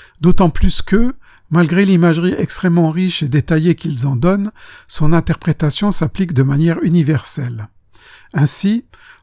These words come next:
le Bardo Todol, le livre des morts tibétain, j'ouvre les guillemets, semble être basé sur des données vérifiables d'expériences humaines physiologiques et psychologiques,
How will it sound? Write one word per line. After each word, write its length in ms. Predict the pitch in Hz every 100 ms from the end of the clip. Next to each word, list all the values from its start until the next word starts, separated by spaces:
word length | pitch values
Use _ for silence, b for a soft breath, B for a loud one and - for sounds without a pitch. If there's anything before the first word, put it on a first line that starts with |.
| -
le 80 |
Bardo 320 | 131 151 165 196
Todol, 580 | - 143 165 202 208 -
le 120 | 135
livre 320 | 135 175 143
des 120 | - 135
morts 280 | 156 170
tibétain, 680 | - 143 131 131 - 175 208 - b b
j'ouvre 240 | - 165 139
les 120 | 156
guillemets, 560 | 117 131 139 156 185 - _ _ B B B B
semble 340 | - 185 175
être 240 | 196 - 156
basé 380 | 156 156 190
sur 200 | 202 156
des 140 | 127 156
données 280 | 151 160 156
vérifiables 720 | 165 170 160 - 165 147 135
d'expériences 640 | 147 - 160 151 143 - -
humaines 400 | 165 160 160 131 B B
physiologiques 800 | - 185 156 170 160 160 180 -
et 40 | -
psychologiques, 920 | - 156 156 131 131 170 202 -